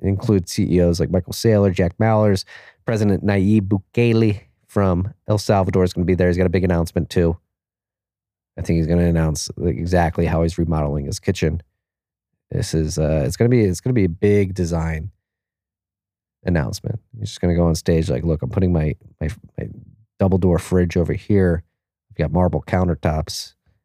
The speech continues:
We're gonna see how he thinks from a design perspective. Day four, we got the biggest music conference in Bitcoin history. Logic's gonna be there. deadmau five's gonna be there. Run the Jewels is gonna be there.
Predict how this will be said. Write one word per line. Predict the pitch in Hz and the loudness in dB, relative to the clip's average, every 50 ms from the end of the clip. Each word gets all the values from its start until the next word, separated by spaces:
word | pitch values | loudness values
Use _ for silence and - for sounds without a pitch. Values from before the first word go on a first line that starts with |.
| _ _ _ _ _ _ _ _ _ _ | _ _ _ _ _ _ _ _ _ _
We're | 120 | 0
gonna | 123 120 | 0 0
see | - - 123 123 | 2 2 2 2
how | 123 127 117 | 4 4 2
he | 107 104 | 2 2
thinks | - 120 113 - | 0 0 -2 -2
from | - 80 80 | -2 -4 -2
a | |
design | 80 82 82 82 80 78 78 | -2 0 0 0 -2 -2 -4
perspective. | 80 - - - - - - - - - - _ - | -6 -10 -12 -12 -12 -14 -12 -12 -14 -16 -14 _ 0
Day | 113 110 | 2 2
four, | 101 - - 139 131 120 113 110 104 - _ _ _ _ _ _ _ _ | 2 2 2 2 4 4 4 2 0 -2 _ _ _ _ _ _ _ _
we | 101 101 | 0 2
got | 101 95 - | 2 2 2
the | 90 | 2
biggest | 87 95 90 90 - | 2 2 2 2 0
music | 104 92 85 90 92 | 0 0 0 -2 -4
conference | - 92 85 80 80 85 82 78 - | -2 -2 -2 0 0 -2 -2 -2 -2
in | 87 | 0
Bitcoin | 80 85 80 - 85 82 80 | 0 0 0 0 0 0 0
history. | 87 80 80 - - - 90 85 73 - - - - - - _ _ - | 0 -2 -2 -4 -4 -2 -2 -2 -2 -4 -10 -18 -20 -20 -20 _ _ 0
Logic's | 107 107 107 107 95 98 92 - - | 2 2 4 4 2 0 -2 -2 -2
gonna | 101 92 | 0 2
be | 90 92 | 2 2
there. | 85 90 85 | 2 2 0
deadmau | 82 - 104 101 90 98 92 | 2 2 2 2 2 2 0
five's | 85 - - | 0 0 -2
gonna | 87 82 | -2 0
be | 87 85 | 0 0
there. | 82 82 80 | 2 0 0
Run | 80 95 101 98 | 2 2 2 2
the | 95 95 | 2 0
Jewels | 82 85 - 104 104 101 95 | 0 2 2 2 2 2 2
is | 92 | 0
gonna | 98 92 87 82 | 0 0 0 0
be | 78 85 85 | 0 -2 0
there. | 78 82 80 80 78 92 | 0 -2 -2 -4 -4 -6